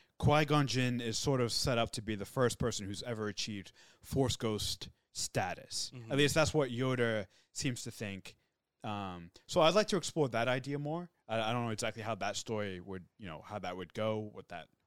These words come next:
Speaker 1: kind of ideas that would take, but something around Force Ghosts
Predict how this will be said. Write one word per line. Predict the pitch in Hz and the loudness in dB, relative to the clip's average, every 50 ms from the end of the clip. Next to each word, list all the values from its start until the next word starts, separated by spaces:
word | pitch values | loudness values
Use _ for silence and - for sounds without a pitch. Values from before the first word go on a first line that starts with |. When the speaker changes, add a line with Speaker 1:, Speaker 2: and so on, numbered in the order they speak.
| _ _ | _ _
Speaker 1:
kind | - 123 104 | -8 -6 -6
of | 95 87 | -6 -6
ideas | 85 87 87 95 95 90 - - | -10 -12 -10 -10 -10 -10 -10 -10
that | 95 71 67 | -12 -12 -12
would | 90 90 - | -16 -18 -16
take, | - - 104 127 151 _ - - | -14 -10 -10 -10 -10 _ -14 -16
but | 82 - - _ _ _ - - - | -16 -16 -16 _ _ _ -20 -20 -8
something | - 160 160 143 170 160 | -2 -2 0 0 2 2
around | 143 139 131 117 110 | 4 4 4 2 2
Force | - - 117 110 - - | -2 -2 -2 -2 -2 -4
Ghosts | - - 104 98 92 - - - - - | -6 -4 -4 -4 -4 -4 -6 -6 -6 -8